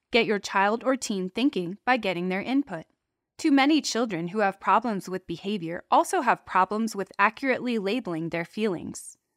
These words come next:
Maurice Elias. A child's or teen's behaviors are often influenced by their feelings. Feelings are spontaneous reactions to people, places, and experiences. Feelings are not right or wrong,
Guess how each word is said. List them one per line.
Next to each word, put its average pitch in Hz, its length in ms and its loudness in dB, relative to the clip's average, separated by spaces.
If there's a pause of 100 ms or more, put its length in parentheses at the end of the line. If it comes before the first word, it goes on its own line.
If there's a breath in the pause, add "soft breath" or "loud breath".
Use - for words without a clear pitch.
(140)
Maurice 196 400 -2
Elias. 175 680 -4 (500)
A 403 80 2
child's 320 440 4
or 359 120 2
teen's 180 360 -4
behaviors 175 680 -6
are 226 200 4
often 302 360 2
influenced 185 680 -4
by 185 140 2
their 185 160 -2
feelings. 220 600 -6 (360)
Feelings 370 420 2
are 208 100 2
spontaneous 214 840 -4
reactions 170 680 -2
to 175 100 -2
people, 254 480 -2 (140)
places, 175 640 -6
and 208 120 -2
experiences. 202 960 -6 (580)
Feelings 302 420 2
are 180 140 2
not 180 240 2
right 180 220 -2
or 156 140 -4
wrong, 185 420 -2